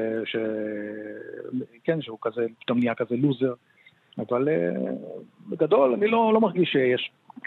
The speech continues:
אה, זאת אומרת, ה-, ה-, המגמה ב-, ב-, בעולם הקריקטורות היא באמת, אה, היא לא, בוא נגיד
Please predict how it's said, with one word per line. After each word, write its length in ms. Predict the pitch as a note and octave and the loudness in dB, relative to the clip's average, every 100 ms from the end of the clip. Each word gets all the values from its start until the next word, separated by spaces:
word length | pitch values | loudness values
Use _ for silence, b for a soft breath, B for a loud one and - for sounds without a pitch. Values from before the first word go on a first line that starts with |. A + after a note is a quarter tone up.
| - | -6
אה, 40 | C3 A#2 A#2 | -2 -2 -4
זאת 80 | - | -4
אומרת, 120 | C3 | 0
ה-, 400 | C3 B2 B2 - | 2 2 0 0
ה-, 280 | A#2+ A2+ G#2+ A2 _ B B B B - | 0 0 -2 -8 _ B B B B -6
המגמה 560 | A#2+ B2+ C3+ F#3 F3+ D#3 | -2 0 4 4 4 2
ב-, 60 | D3 | 2
ב-, 500 | C3 F3 F#3 C3+ B2+ | 0 -4 -6 -4 0
בעולם 360 | C3 B2+ D3 | 2 4 4
הקריקטורות 580 | C#3+ C#3+ C#3 - D#3 C3+ | 2 2 2 4 4 4
היא 120 | B2 | 0
באמת, 360 | A#2 A#2 B2 - | 0 0 -2 -2
אה, 40 | A2+ A2+ G#2+ G#2+ G#2+ | 0 0 -2 -6 -8
היא 120 | A#2 | -6
לא, 80 | D3 - | -6 0
בוא 100 | C#3+ | 0
נגיד 200 | C3 | 0